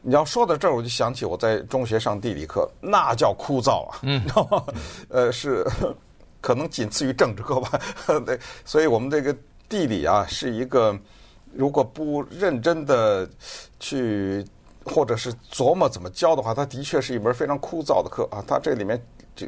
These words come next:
Speaker 1: 包括山川呐、什么地形啊、呃，气象啊，这都是地理的概念。然后就是，啊，这个叫做 grapple 呢，这个线，这就是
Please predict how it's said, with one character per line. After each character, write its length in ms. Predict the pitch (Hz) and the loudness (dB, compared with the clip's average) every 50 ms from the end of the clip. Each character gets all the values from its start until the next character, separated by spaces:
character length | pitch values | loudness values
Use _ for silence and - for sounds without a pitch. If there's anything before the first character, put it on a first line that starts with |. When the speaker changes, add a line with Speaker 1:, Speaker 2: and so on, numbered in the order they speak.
| - - | -6 0
Speaker 1:
包 140 | - 147 147 | 2 2 2
括 220 | 143 - 131 120 | 2 0 -2 -2
山 340 | 113 - - 131 127 139 135 | -2 0 2 2 2 2 0
川 260 | 123 - 127 131 131 | 0 0 0 0 0
呐、 240 | 123 117 87 62 57 - | 0 -2 -2 -2 -4 -6
什 120 | - 95 | -8 -8
么 80 | 92 113 | -8 -8
地 240 | - - 160 135 104 | -6 -6 -4 -4 -4
形 280 | 90 - - 92 95 | -4 -4 -4 -2 0
啊、 200 | 120 127 110 85 - - - - - - - - - | 2 2 2 0 -2 -8 -18 -20 -20 -20 -20 -16 -6
呃， 280 | - 101 98 95 90 87 85 - - - - - - - - | -2 0 2 2 2 0 -2 -6 -12 -20 -20 -20 -20 -14 -8
气 260 | - - - 160 135 | -6 -4 0 0 0
象 200 | 117 151 131 113 | 2 2 2 2
啊， 60 | 92 90 | 0 0
这 100 | - 139 | 2 2
都 140 | 131 165 160 | 2 2 2
是 160 | 135 139 131 | 2 2 0
地 180 | 117 165 156 120 | 2 0 -2 -2
理 160 | 82 82 76 | -2 -4 -4
的 140 | 71 90 92 | -2 0 2
概 160 | 95 123 101 | 2 2 2
念。 180 | 85 87 85 - - - - - - - - - - - | 2 -2 -8 -10 -12 -16 -20 -20 -20 -20 -20 -20 -20 -2
然 140 | - 110 139 | 2 4 4
后 120 | 165 190 175 | 4 4 2
就 220 | 143 175 151 135 | 0 -2 -2 -2
是， 300 | 123 - - 123 123 - | -2 -4 -4 -4 -2 0
啊， 140 | - 131 127 | 2 0 2
这 160 | 120 208 190 | 2 2 2
个 120 | 151 143 135 | 4 4 4
叫 160 | 135 156 135 | 4 4 2
做 320 | 127 110 123 120 120 120 | 4 4 4 4 4 4
grapple 400 | - 170 180 208 208 - 156 123 | 4 4 4 4 2 2 0 0
呢， 160 | 104 95 90 90 87 - - | 0 -2 -6 -8 -10 -14 -12
这 160 | - 139 131 | -8 -8 -8
个 240 | 110 95 98 98 - - - | -6 -4 -4 -6 -6 -8 -10
线， 420 | - - - - - 262 196 - - - - - | -6 -4 -2 2 4 4 2 2 0 -8 -12 -8
这 160 | - 190 156 | -6 -6 -4
就 180 | - - 160 127 | -4 -2 -2 -4
是 380 | 113 - - 117 110 104 104 | -4 -4 -2 -2 -2 -2 -2